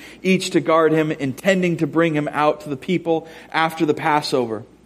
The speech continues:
And so Peter was kept in prison, but the church was praying fervently to God for him and his rescue." What's the church doing while Peter's arrested?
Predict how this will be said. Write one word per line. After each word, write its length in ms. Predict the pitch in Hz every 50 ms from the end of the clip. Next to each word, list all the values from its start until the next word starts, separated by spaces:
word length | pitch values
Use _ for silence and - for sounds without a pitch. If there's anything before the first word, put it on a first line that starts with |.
| _ _ - - - - - - -
And 120 | 156 160 156
so 160 | - 202 175
Peter 320 | - - 202 208 185 208
was 200 | 180 165 143 -
kept 380 | - - 214 170 160 - - -
in 180 | 208 202 190
prison, 440 | 185 - - 208 196 160 165 165 151
but 160 | 143 165 -
the 60 | - 135
church 340 | - - 208 196 180 -
was 140 | - 156 -
praying 400 | - - - 190 175 165 151 135
fervently 960 | 123 - - - - 220 220 220 214 185 180 165 123 135 147 143 139 139 135 135 - - - - - - - - - _ -
to 140 | - 170 147
God 840 | - 180 185 185 175 160 143 131 127 123 123 120 123 127 127 131 - - _ _ _ - _ _ _ _ _ _ _ _ _ _ _ _ _ _ _ _ _
for 180 | - - 127 123
him 300 | 135 147 135 117 107 107
and 100 | 107 107
his 120 | 110 104
rescue." 460 | 113 117 110 107 - - - - 98 - - _ _ _ _ - _ _ _ _ _ _ - _ _ - 98 - - -
What's 220 | 139 131 131 -
the 80 | 139 127
church 320 | - 139 135 135 135 -
doing 240 | 156 143 143 143 139
while 120 | 123 113
Peter's 300 | - 147 127 123 123 123
arrested? 480 | 120 107 107 110 110 - 139 139 143